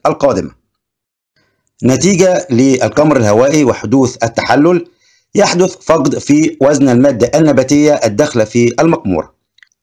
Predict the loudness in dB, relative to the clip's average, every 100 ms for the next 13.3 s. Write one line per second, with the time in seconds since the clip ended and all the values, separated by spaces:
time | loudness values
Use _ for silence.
0 | _ -4 -2 -2 -2 -4 0 0 0 0
1 | -2 0 0 0 0 -2 0 0 2 2
2 | 2 0 0 0 0 -4 -8 -12 _ _
3 | _ -4 0 2 2 2 0 -2 -6 -4
4 | -2 -2 -2 0 -2 -2 -2 0 2 2
5 | 0 -4 -2 0 2 0 0 -2 -2 -2
6 | -4 -4 -4 -2 0 0 0 -2 -2 -4
7 | -4 -2 -2 0 0 0 -2 -4 -2 0
8 | 0 -2 _ _ _ -6 -4 -2 -2 0
9 | -2 0 0 2 0 0 0 0 0 2
10 | 2 2 2 0 0 -2 0 -6 -2 0
11 | 0 0 0 0 -2 -2 -2 -6 -14 _
12 | -2 0 2 0 0 0 2 0 0 -2
13 | -4 -6 -6